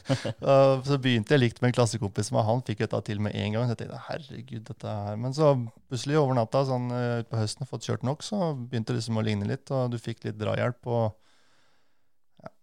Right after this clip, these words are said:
på et eller annet tidspunkt så bare finner du liksom ut av det, at, eh, dette her kanskje begynner å ligne noe, så har det jo alltid vært et konkurranseinstinkt, uavhengig om det er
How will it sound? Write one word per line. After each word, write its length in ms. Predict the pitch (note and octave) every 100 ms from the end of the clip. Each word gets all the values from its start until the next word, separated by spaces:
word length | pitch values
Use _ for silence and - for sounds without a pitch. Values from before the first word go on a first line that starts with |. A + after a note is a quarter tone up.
| _
på 80 | C#3
et 40 |
eller 120 | C3 C3
annet 120 | A#2+
tidspunkt 280 | A2 D3 D3
så 60 | D3
bare 220 | A2+ G#2+ G#2 - - -
finner 260 | G#2+ G#2
du 60 | A2
liksom 200 | G#2+ G#2+
ut 180 | G#2 G#2+
av 60 | C3
det, 80 | D#3 C#3
at, 140 | -
eh, 220 | A2 G2+ F#2 - _ _ -
dette 180 | - G#2+
her 180 | G2+ A2 - _ _ _
kanskje 220 | A#2+ A#2 A2+
begynner 160 | A2
å 60 | A2
ligne 180 | G#2 A#2
noe, 80 | C#3
så 220 | C3 A#2 - _ _ _ _ _ -
har 100 | A2
det 60 | A2
jo 60 |
alltid 240 | G#2 - B2+
vært 160 | G#2+ A#2
et 140 | -
konkurranseinstinkt, 1120 | A#2 G#2 A2 F3 B2 B2+ B2+ D3+ C3 - - - - _ _ _ _ B2
uavhengig 420 | A#2 A2+ G#2 A#2
om 80 | A2+
det 80 | G2+
er 320 | G2 G2 G2